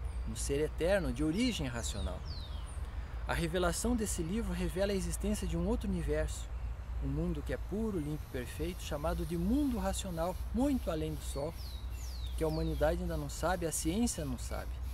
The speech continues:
A ciência tá fazendo uma luta muito grande pro homem entender aqui o, o, o, o nosso mecani-, me-, me-, nosso mecanismo celeste.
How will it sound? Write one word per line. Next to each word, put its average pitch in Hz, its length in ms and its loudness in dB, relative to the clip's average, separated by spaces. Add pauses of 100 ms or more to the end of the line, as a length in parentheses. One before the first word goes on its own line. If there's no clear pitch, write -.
(300)
A 120 80 -2
ciência 202 460 0
tá 220 160 0
fazendo 190 320 0
uma 180 140 2
luta 170 260 -2
muito 220 280 0
grande 190 340 0
pro 190 120 -4
homem 220 200 4
entender 180 440 -2
aqui 190 240 -4
o, 220 140 -4
o, - 640 -8
o, 104 400 -6
o - 20 0
nosso 185 260 0
mecani-, 202 600 0
me-, 156 200 -4
me-, 151 300 -4
nosso 160 240 -4
mecanismo 190 580 0
celeste. - 720 -6